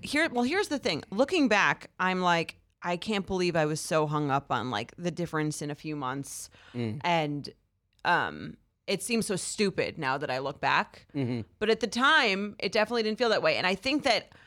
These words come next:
Speaker 1: I did ruin, not, again, I don't wanna say ruin,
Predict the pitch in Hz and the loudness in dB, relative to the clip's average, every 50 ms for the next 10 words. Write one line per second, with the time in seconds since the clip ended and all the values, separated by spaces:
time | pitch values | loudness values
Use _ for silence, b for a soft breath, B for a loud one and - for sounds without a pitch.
0 | b b b b b b _ _ - 196 202 214 180 - 247 247 247 247 226 233 | b b b b b b _ _ 0 2 2 2 2 2 4 6 6 6 6 4
1 | 202 175 165 214 254 294 285 254 220 202 - - 208 240 262 - - 214 202 175 | 2 4 6 8 8 8 8 4 4 2 0 0 2 2 2 2 0 0 0 0
2 | 143 123 156 180 202 214 208 220 180 156 170 175 165 147 139 | 0 0 0 0 0 0 0 -2 -2 0 0 0 0 -2 -4